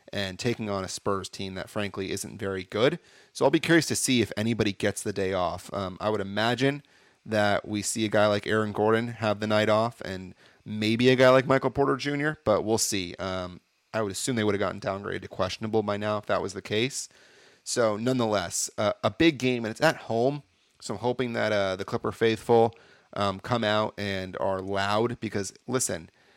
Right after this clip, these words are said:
this is a game the Clippers can win. I mean, I remember looking at that spread and seeing that it was, like, only a three-point spread. The Clippers were dogs in Denver, and that never happens. And this is a Clippers team, by the way, that was, uh,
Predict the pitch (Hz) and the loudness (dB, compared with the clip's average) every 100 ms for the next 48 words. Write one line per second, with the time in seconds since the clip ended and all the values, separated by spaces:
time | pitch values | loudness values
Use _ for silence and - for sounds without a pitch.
0 | _ _ - 123 180 190 131 131 135 - | _ _ -4 -4 4 4 6 2 0 0
1 | 127 120 - 95 85 85 53 - _ _ | 0 0 -2 -6 -6 -10 -12 -18 _ _
2 | _ _ _ 107 104 98 135 147 120 113 | _ _ _ -4 0 2 4 4 4 4
3 | 120 107 95 90 - 113 110 98 92 92 | 2 0 0 -2 -4 2 4 4 0 -6
4 | 98 98 95 92 95 98 104 107 92 - | -6 -6 -6 -6 -6 -6 -4 -4 -6 -6
5 | 110 104 104 98 - 107 101 - 101 98 | -6 -4 -4 -6 -2 0 0 -2 -6 -4
6 | 98 101 98 92 98 98 101 98 95 - | -4 -4 -4 -6 -4 0 2 0 -2 -6
7 | 107 101 98 107 107 92 90 92 _ _ | -6 -4 -2 -2 -2 -6 -8 -14 _ _
8 | _ _ - 107 156 95 113 127 110 - | _ _ -4 2 2 2 2 2 2 -4
9 | - 62 110 113 - 120 117 101 95 117 | -6 -8 -6 -4 0 2 2 0 -4 -4
10 | 110 98 92 90 92 95 92 87 _ _ | -2 0 0 -2 -2 -2 -4 -6 _ _
11 | _ _ - 104 101 90 90 90 87 78 | _ _ -6 0 0 -2 -2 -2 0 -4